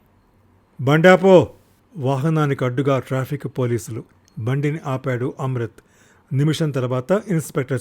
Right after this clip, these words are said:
చెప్పాడు, "పేపర్స్ అన్నీ సరిగ్గానే ఉన్నాయి. హెల్మెట్ లేనందుకు ఫైన్ కట్టండి." అమృత్ మౌనంగా ఆ జరిమానా చెల్లించి తిరిగి బండి స్టార్ట్ చేశాడు.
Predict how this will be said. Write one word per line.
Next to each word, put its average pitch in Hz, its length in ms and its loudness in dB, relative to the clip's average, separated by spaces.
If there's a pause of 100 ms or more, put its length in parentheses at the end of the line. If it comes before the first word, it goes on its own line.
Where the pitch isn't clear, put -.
చెప్పాడు, 120 320 -2 (540)
"పేపర్స్ 165 380 0
అన్నీ 165 200 0
సరిగ్గానే 156 480 0
ఉన్నాయి. 147 360 0 (240)
హెల్మెట్ 160 380 0
లేనందుకు 147 420 -2
ఫైన్ 143 300 -2
కట్టండి." 131 460 -4 (680)
అమృత్ 123 540 -4
మౌనంగా 127 600 -4 (100)
ఆ 123 180 -4
జరిమానా 123 580 -4 (120)
చెల్లించి 135 440 -6 (400)
తిరిగి 123 320 -2
బండి 127 340 -6
స్టార్ట్ 127 440 -8
చేశాడు. 117 440 -4